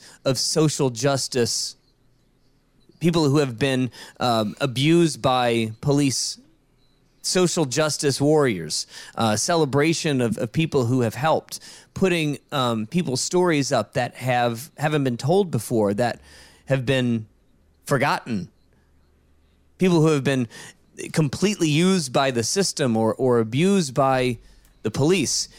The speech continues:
They, they throw these stories on, and there's nothing to me more Bonnaroo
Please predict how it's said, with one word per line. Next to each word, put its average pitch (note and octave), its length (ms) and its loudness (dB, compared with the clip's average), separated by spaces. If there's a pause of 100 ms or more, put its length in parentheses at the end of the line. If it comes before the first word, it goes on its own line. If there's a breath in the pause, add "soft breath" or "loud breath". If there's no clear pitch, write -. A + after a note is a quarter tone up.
(400 loud breath)
They, E3 140 2
they D#3+ 280 2
throw G3 460 2
these E3+ 220 0
stories G#3+ 580 2
on, B2 400 2
and D3+ 420 0 (200)
there's F3 320 0
nothing A3 480 0
to F3+ 140 -2
me E3 460 0 (360 soft breath)
more G3+ 380 4
Bonnaroo E3 800 0